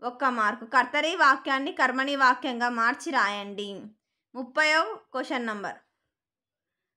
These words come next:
జానపదుడు తన మిత్రునికి ఉత్తరం రాశాడు. ఈ వాక్యం కర్మణి వాక్యంగా మార్చినప్పుడు ఇలా ఉంటుంది.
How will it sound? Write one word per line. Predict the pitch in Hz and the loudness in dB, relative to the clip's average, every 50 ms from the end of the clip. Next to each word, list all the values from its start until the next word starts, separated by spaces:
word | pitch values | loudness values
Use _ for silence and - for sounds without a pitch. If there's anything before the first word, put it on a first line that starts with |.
| _ - | _ -6
జానపదుడు | 220 285 277 294 330 466 523 508 359 294 262 262 262 | 0 2 2 4 4 2 2 4 2 2 2 0 0
తన | 277 277 269 262 | 0 0 0 0
మిత్రునికి | 262 269 269 262 - 359 359 339 330 - - | 0 -2 -4 -4 -4 -4 -2 -2 -4 -4 -4
ఉత్తరం | 262 262 240 - 311 311 320 339 339 294 | -6 -6 -2 0 2 2 2 2 2 4
రాశాడు. | 269 247 254 262 285 240 226 220 220 220 208 196 220 - _ _ _ _ _ - | 4 4 4 4 4 2 2 2 2 -2 -4 -8 -10 -14 _ _ _ _ _ -10
ఈ | 262 302 | -8 -4
వాక్యం | 311 294 277 262 294 311 - - 285 302 440 480 440 _ _ _ _ _ _ _ _ _ _ _ _ _ _ _ _ _ _ _ _ _ _ _ _ - | 2 4 6 6 6 4 0 -2 -2 -2 -4 -8 -12 _ _ _ _ _ _ _ _ _ _ _ _ _ _ _ _ _ _ _ _ _ _ _ _ -4
కర్మణి | 285 269 277 285 320 339 370 392 | -2 -2 0 0 0 0 0 0
వాక్యంగా | 403 339 302 285 330 320 - 277 262 254 247 254 269 320 403 - - - | 2 4 4 4 4 0 -2 -2 -2 2 4 4 4 4 4 -2 -6 0
మార్చినప్పుడు | 254 262 262 302 311 330 370 285 262 247 247 226 233 254 - 226 226 | 2 4 4 4 2 0 -2 -2 -2 -4 -4 -4 -4 -4 -4 -4 -4
ఇలా | 233 240 254 269 294 294 | -2 4 6 8 8 8
ఉంటుంది. | 269 247 277 240 240 226 214 214 214 220 220 - - | 6 2 -2 -4 -4 -6 -6 -4 -6 -6 -6 -8 -10